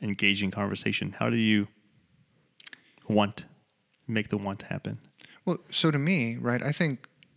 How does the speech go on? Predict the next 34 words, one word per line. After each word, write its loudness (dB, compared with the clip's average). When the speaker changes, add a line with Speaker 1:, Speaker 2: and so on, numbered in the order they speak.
Speaker 2:
uh, -2
you 0
know, -2
an 4
attitude 4
of -2
servitude -2
i-, -8
is -2
one 2
of 4
the 0
things 2
that 4
we've 0
talked 2
about -4
before. -4
And 0
I 4
think -2
in 0
order 4
to 0
probably 0
have -4
the -4
highest 0
performing -4
team, -8
people -2
have -2
to -6
know, 0